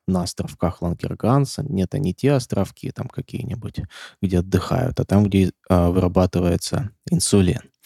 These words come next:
Сам по себе это, а, анаболический гормон. Вот, он оказывает, а, действие не только на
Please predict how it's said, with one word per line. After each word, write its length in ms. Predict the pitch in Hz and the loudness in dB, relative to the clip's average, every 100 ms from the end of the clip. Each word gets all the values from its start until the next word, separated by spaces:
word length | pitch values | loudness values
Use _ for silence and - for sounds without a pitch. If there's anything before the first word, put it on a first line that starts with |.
| - - - - | -18 -18 -20 -2
Сам 200 | - 117 | 2 4
по 100 | 120 | 4
себе 360 | - 123 151 | 2 4 4
это, 400 | 135 - 110 104 104 - | 4 4 4 4 0 -4
а, 440 | 90 92 95 - - - | -4 -2 -4 -6 -12 -2
анаболический 800 | 107 113 127 117 92 - - - | 0 2 2 2 0 -6 -12 -4
гормон. 560 | 92 170 113 151 190 - - - - - | -2 -2 0 0 0 -4 -20 -20 -20 -4
Вот, 360 | 104 98 95 | 0 2 2
он 260 | 120 151 147 | 2 4 2
оказывает, 800 | 127 - 143 135 131 127 123 - | 0 0 0 2 2 2 2 -2
а, 580 | - 107 107 101 95 101 | -2 0 2 0 -2 -4
действие 440 | 104 120 123 - 113 | 0 0 0 0 2
не 120 | 110 | 2
только 400 | 127 180 180 98 | 2 2 0 -4
на 380 | 90 87 85 | -2 -2 -4